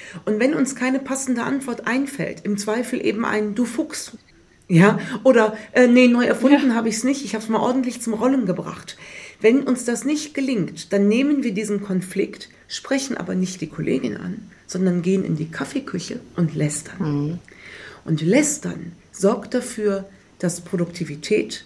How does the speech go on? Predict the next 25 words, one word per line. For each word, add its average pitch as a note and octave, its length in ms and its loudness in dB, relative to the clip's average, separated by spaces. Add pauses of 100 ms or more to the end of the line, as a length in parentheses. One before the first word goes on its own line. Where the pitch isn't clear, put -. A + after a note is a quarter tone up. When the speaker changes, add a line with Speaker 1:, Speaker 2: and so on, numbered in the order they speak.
Speaker 1:
verloren B3 460 -2
geht. C#4 300 -4
Irgendwann, A#3+ 440 -2
wenn G#3 140 0
ich G#3 160 -6
mal E3+ 100 0
ganz - 300 -2
viel D4 100 -2
Geld A#3 300 -4
habe, E3 180 -4
möchte E3 340 -2
ich - 140 -8
eine G3 140 -2
Studie A3+ 400 -4
an-, D#3+ 260 -4 (100)
an-, - 220 -8
anstoßen, E3 640 -2 (380)
wie G#3+ 120 2
viel C#4+ 180 0
Produktivität A3+ 960 -4 (340)
in F3+ 400 0
deutschen B3 440 0
Unternehmen, F#3+ 800 -2 (360)
ähm, F3 320 0
an F3 220 0